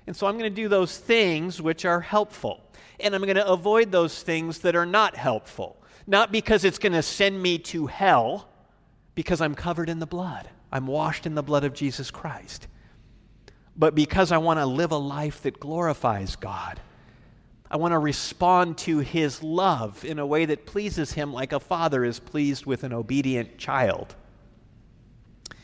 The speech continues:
And that is to be my motivation. It's a response to the gospel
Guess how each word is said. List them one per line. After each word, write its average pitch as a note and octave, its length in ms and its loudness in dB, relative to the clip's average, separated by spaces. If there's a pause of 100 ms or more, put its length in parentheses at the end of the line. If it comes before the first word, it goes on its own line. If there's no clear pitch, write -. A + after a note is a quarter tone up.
(600)
And B2 220 -2
that D#3 240 4
is C#3+ 200 4
to - 120 -2
be B2+ 140 0
my A#2 180 2
motivation. G#2 800 -2 (1000)
It's - 180 0
a C#3+ 80 4
response D3 840 0
to C#3 120 -4
the A#2+ 100 -2
gospel G#2 720 0